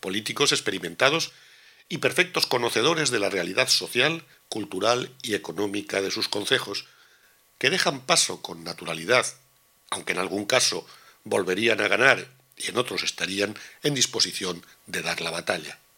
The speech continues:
La segunda reflexión es una pregunta. ¿Podrá la soberbia y el adanismo? ¿O se abrirá paso la humildad y la simbiosis?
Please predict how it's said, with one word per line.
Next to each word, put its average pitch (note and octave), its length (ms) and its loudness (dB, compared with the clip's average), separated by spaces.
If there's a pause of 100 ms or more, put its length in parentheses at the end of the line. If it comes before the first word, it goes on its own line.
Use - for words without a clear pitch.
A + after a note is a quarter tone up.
(960)
La A2+ 100 0
segunda A#2+ 240 0
reflexión A#2 560 0 (340)
es - 140 2
una A#2+ 160 0
pregunta. - 460 -8 (1200)
¿Podrá G#2+ 380 4
la A2+ 120 4
soberbia A2 600 2
y G2 100 -2
el G2 80 0
adanismo? D3 580 2 (1000)
¿O C3+ 80 0
se C#3 100 6
abrirá D#3+ 320 4
paso F2 380 0
la E2 160 -4
humildad F2+ 440 0 (440)
y G2+ 60 -8
la G2 100 2
simbiosis? F#2+ 600 0